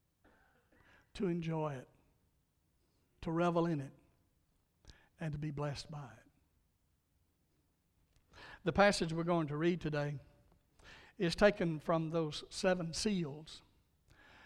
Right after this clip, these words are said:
And it is that period of time where there is an interlude. There are two interludes in Re-, Revelation between the sixes and sevens. There's an interlude here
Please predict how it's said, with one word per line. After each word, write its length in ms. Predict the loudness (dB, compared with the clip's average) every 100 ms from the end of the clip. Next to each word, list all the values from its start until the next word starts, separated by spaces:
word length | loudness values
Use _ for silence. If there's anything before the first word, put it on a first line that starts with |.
| -20 -4 0
And 140 | 4
it 100 | 6
is 160 | 6 8
that 220 | 6 6
period 320 | 4 4 4
of 140 | 0 -4
time 760 | 2 4 4 2 -2 -6 -10 -18 _ -20 -20 -20 _ _
where 240 | 8 8 8
there 240 | 6 6
is 160 | 4 2
an 160 | 0 2
interlude. 800 | 4 6 4 4 2 2 2 -2 -8 _ 0
There 100 | 0
are 60 |
two 220 | 2 4 4
interludes 600 | 4 2 -2 -4 -4 -4
in 220 | -4 -6 -10 -6
Re-, 140 | -4
Revelation 640 | 0 2 4 2 0 -2 -8
between 500 | -6 0 2 0 -4 -10 -20 -20 -20 -18 -12 -6
the 100 | -2
sixes 480 | 0 0 0 0
and 100 | -4
sevens. 600 | -2 0 0 -6 -12 -16 -20 _ _ _ _ -20 -20 -20 -6
There's 260 | 4 4 4
an 100 | 2
interlude 500 | 4 6 6 6 4
here 380 | 2 2 2